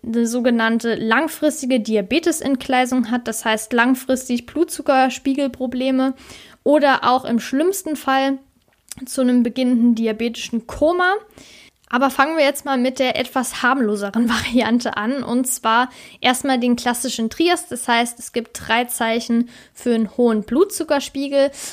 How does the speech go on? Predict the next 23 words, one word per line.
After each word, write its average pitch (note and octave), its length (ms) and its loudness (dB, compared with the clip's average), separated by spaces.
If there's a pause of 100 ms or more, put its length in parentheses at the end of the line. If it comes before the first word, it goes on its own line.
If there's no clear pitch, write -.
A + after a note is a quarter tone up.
(140)
Allerdings C4 500 0
treten D4+ 360 -2
die B3+ 180 -4
eher C4 240 2
bei A#3+ 300 0
Typ A#3+ 400 -4
eins D#4+ 420 -2
auf C4+ 360 2
und B3 580 0
bei A#3 140 0
den A#3+ 180 0
anderen C4 420 0
Formen C4 880 -2
entweder C4 380 0
gar A3 280 0
nicht D#4+ 180 -4
oder A#3+ 160 -2
erst - 260 -6
ziemlich B3 320 0
spät, C#4+ 440 0
weshalb A#3+ 420 -2
das - 240 -6
auch A3+ 220 0